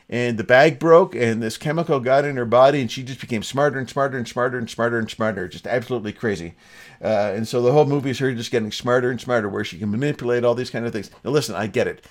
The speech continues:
They're movies. And what they're saying is two things. One, you have a great brain that can be almost limitless or is limitless,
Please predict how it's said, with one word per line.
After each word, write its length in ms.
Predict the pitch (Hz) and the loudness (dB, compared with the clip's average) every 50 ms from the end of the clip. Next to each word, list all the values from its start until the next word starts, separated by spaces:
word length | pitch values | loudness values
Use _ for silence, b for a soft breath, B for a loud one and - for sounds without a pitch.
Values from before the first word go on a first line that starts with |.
| B B B _ | B B B _
They're 140 | - 143 135 | 0 0 2
movies. 500 | 123 127 139 127 - - - - - - _ _ _ _ _ _ _ _ _ _ _ _ _ _ _ _ _ _ _ _ _ _ _ _ _ _ _ - - 104 85 - _ _ _ | 2 0 -4 -4 -6 -10 -14 -16 -16 -16 _ _ _ _ _ _ _ _ _ _ _ _ _ _ _ _ _ _ _ _ _ _ _ _ _ _ _ -16 -14 -14 -14 -14 _ _ _
And 380 | - 120 117 110 107 95 - 123 | -2 -2 0 0 -2 -4 -4 -2
what 140 | 147 151 151 | -2 0 2
they're 120 | 151 135 | 2 2
saying 440 | 127 - - 147 139 143 131 117 113 | 2 2 0 0 0 0 -2 -4 -4
is 360 | 98 98 98 101 - - - - _ _ _ _ | -4 -6 -6 -8 -10 -12 -14 -20 _ _ _ _
two 160 | - 196 190 | -4 -4 -4
things. 400 | - - 156 117 101 98 - - | -2 -2 -2 -2 -2 -4 -6 -6
One, 220 | 123 135 139 143 | -6 -6 -4 -4
you 100 | 131 123 | -2 0
have 120 | 123 117 104 | 0 0 -2
a 60 | 95 | -2
great 480 | 92 117 127 139 - - - - - | -4 -4 -6 -6 -8 -14 -20 -20 -8
brain 580 | - 131 123 113 101 92 92 92 95 117 120 - _ _ | -2 0 0 0 0 -2 -6 -8 -10 -10 -12 -14 _ _
that 260 | - 85 101 104 98 | -12 -6 -6 -6 -6
can 400 | - 98 101 95 - - - - _ _ _ _ _ _ _ _ _ _ _ _ _ _ _ - 107 | -6 -8 -10 -10 -12 -16 -20 -20 _ _ _ _ _ _ _ _ _ _ _ _ _ _ _ -16 -6
be 100 | 107 117 | -2 0
almost 400 | 117 127 127 120 120 110 - - | 2 2 2 0 -4 -6 -6 -4
limitless 540 | 127 135 135 127 - - 92 92 101 - - | -2 -2 -2 -2 -4 -4 -6 -6 -6 -4 -2
or 180 | 87 107 110 | -2 -2 0
is 200 | 110 131 123 104 | 0 -2 -2 -2
limitless, 560 | 113 117 110 104 - - 90 92 95 - - | -4 -4 -4 -4 -8 -8 -10 -10 -10 -10 -14